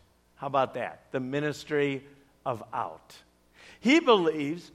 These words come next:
<coughs> there are evangelists and that they are gifts to the church. The church, ha-, every church has been given certain gifts and certain people and certain leadership.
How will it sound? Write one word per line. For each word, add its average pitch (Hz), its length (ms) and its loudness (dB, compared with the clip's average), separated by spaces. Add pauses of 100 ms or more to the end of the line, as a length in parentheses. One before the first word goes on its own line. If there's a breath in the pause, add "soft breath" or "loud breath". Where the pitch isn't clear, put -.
(140)
<coughs> - 720 -8
there 202 240 6
are 185 240 6
evangelists 160 1200 0 (320 loud breath)
and 202 180 4
that 196 200 6
they 226 280 4
are 277 240 0
gifts 160 500 -2
to - 140 -12
the 208 140 -6
church. - 880 -8 (840 loud breath)
The 262 100 2
church, 339 600 -2 (120)
ha-, 226 340 0 (120)
every 254 500 0
church 165 380 0
has 175 180 -4
been 170 200 -2
given 185 440 2
certain 175 640 -6
gifts 185 560 -4
and 175 180 -4
certain 160 400 -4
people 120 640 -8 (880 loud breath)
and 208 140 0
certain 220 680 2
leadership. 160 680 0